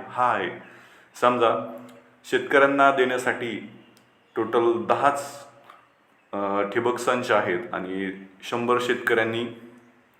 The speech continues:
त्याच्यासाठी मागणी केलेली आहे. तर या केसमध्ये शे-, लॉटरी पद्धतीमध्ये शासन ह्या शंभरपैकी रँडमली कोणत्याही शेतकऱ्याला तो जो काही ठिबक संच आहे,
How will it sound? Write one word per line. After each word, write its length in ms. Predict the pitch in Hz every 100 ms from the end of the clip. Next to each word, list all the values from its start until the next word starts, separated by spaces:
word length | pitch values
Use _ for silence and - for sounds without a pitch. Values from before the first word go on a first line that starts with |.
| - -
त्याच्यासाठी 400 | 110 110 113 110
मागणी 320 | 104 101 104
केलेली 320 | 98 104 98
आहे. 360 | 90 87 80 -
तर 80 | 92
या 360 | 98 117 117 120 - - - -
केसमध्ये 640 | 127 127 117 107 92 - - - - - _ _ _ _ _ _ _ _ _
शे-, 520 | - 123 113 107 101
लॉटरी 300 | 104 117 131
पद्धतीमध्ये 720 | 131 135 127 127 123 120 127 120 - - -
शासन 380 | - 113 - - 95 - - - - _ _ _ _ _ _ _ _ -
ह्या 400 | 120 120 120 -
शंभरपैकी 800 | - 127 131 139 139 135 - 110
रँडमली 500 | 104 123 123 135 135
कोणत्याही 480 | - 135 131 143 143
शेतकऱ्याला 560 | 147 127 127 113 104 92 - - - - _ _ _ _ _ _ _ -
तो 420 | 117 120 127 123 - - - - _ 107
जो 120 | 110
काही 120 | 117
ठिबक 280 | 117 110 110
संच 280 | 120 117 117
आहे, 300 | 107 104